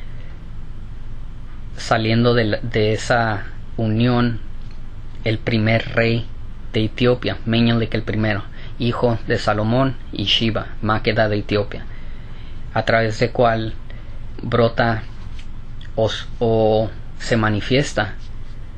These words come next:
Su Majestad Imperial Rastafari.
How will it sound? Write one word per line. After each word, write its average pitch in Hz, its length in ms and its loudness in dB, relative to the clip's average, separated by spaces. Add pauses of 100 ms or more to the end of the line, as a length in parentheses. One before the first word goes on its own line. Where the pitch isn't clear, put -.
(320)
Su - 180 -2
Majestad 110 540 2
Imperial 113 420 2
Rastafari. 107 720 2